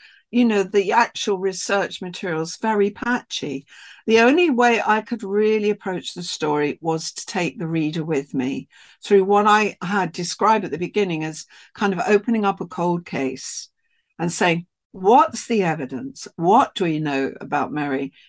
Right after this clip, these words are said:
Is this true? Is it her hyping things up? Is this a myth?" And, you know, you have to unpick a lot of things in that story. And I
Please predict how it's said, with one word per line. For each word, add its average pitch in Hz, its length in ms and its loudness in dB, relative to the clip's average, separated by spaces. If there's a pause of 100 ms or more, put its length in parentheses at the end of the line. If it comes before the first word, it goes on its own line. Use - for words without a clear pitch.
(120)
Is 285 240 2
this 196 280 -2
true? 143 340 -2
Is 202 240 2
it 254 120 0
her 202 420 4
hyping 151 540 -2
things 147 360 -6
up? 139 360 0 (420)
Is 226 200 2
this 254 240 2
a 196 60 2
myth?" 151 440 -2 (300)
And, 220 260 2 (100)
you 254 140 4
know, 240 80 6
you 233 220 2
have 262 260 2
to - 220 -6
unpick 233 800 0 (180)
a 214 100 0
lot 214 200 2
of 202 120 -6
things 233 400 4
in 156 160 0
that 156 220 -2
story. 143 640 -4 (320)
And 202 180 2
I 269 520 4